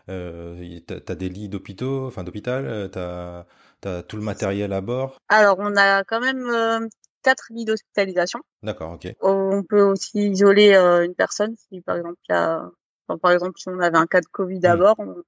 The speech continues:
Speaker 2: on pourrait, euh, l'isoler.
Speaker 1: Ouais, ok.
Speaker 2: Euh, après, on a donc, euh, la salle de consultation. Donc, on a un brancard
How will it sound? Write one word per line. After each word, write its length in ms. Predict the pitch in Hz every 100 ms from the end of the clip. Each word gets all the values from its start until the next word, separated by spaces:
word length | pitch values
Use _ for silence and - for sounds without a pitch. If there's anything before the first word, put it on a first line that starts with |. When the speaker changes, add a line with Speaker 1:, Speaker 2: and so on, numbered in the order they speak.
| _ _ 180
Speaker 2:
on 40 | _
pourrait, 300 | 175 190 185
euh, 180 | 170 165
l'isoler. 400 | 175 180 175 277 _ _
Speaker 1:
Ouais, 220 | 101 87
ok. 220 | 87 - - - -
Speaker 2:
Euh, 360 | 196 196 196 190
après, 320 | 190 190 -
on 80 | 240
a 220 | 214 196
donc, 180 | 185 190 -
euh, 460 | 196 196 190 190 190
la 160 | 190
salle 280 | 190 208 196
de 300 | 185 185 185 180
consultation. 560 | 190 - 175 175 - 247 _ _
Donc, 100 | 185 -
on 100 | 185
a 60 |
un 100 | 180
brancard 480 | 175 170 175 196 214